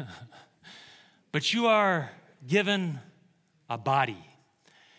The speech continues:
And our body is the very way that we connect with God. Now, I'll give some thoughts on this. God created all there is.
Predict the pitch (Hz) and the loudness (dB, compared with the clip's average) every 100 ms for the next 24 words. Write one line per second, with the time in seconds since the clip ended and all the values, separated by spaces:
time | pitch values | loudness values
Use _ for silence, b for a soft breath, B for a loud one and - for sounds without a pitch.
0 | b b _ 131 139 131 165 185 185 165 | b b _ -6 -4 0 4 4 4 0
1 | 165 190 226 190 123 - - 131 127 156 | -2 0 2 0 0 -4 -4 -6 -2 0
2 | 160 143 143 139 131 151 143 160 160 147 | 0 0 0 0 -2 -4 -2 -2 -2 -4
3 | 151 151 - - _ _ _ _ _ 139 | -2 -4 -10 -18 _ _ _ _ _ -4
4 | 151 156 180 120 85 - _ _ _ _ | -2 2 2 2 -4 -20 _ _ _ _
5 | _ _ b b b b b b b b | _ _ b b b b b b b b
6 | b 143 127 139 - _ 123 117 170 175 | b -2 -2 -4 -18 _ -10 -4 -4 -2
7 | 156 123 - 117 104 135 - - 156 165 | 0 0 -2 -8 -8 -8 -10 -2 2 2
8 | - 165 143 143 135 151 139 127 175 - | 2 0 2 2 0 0 0 -2 -4 -6